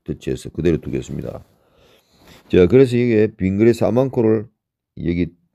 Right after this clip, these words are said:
이 선택을 해보겠어요. 툭 선택하면은, 선택하면은 이 위에 나타난다고 했죠. 그리고 우측 상단에 V자 저장 아이콘을 터치해서 저장을 하면 됩니다.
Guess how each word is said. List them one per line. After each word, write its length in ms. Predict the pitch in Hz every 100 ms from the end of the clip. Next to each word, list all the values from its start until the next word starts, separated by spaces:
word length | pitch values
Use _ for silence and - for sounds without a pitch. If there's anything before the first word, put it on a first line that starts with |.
| - -
이 120 | 71
선택을 440 | - 82 92 85
해보겠어요. 520 | 65 67 64 65 60 62 _ _ _ _ _
툭 240 | - -
선택하면은, 800 | - 85 80 95 95 101 127 131 _ _ _ _ _ _ _ _ _ _ _ _ _ _ _ _
선택하면은 760 | - 87 82 101 107 117 123 -
이 160 | 69 80
위에 160 | 92 85
나타난다고 540 | 90 95 85 78 78
했죠. 340 | 65 - 50 - _ _ _ _ _ _ -
그리고 580 | 104 113 123 131 - -
우측 380 | 76 80 104 -
상단에 560 | 85 82 90 98 104 -
V자 540 | 113 110 90 92 92 - _ _ _ _
저장 460 | - 76 92 95 - _ _ _
아이콘을 460 | 71 78 - 95 82
터치해서 680 | 82 - 85 82 78 78
저장을 360 | - 71 78 78
하면 180 | 67 64
됩니다. 580 | - 62 - - 80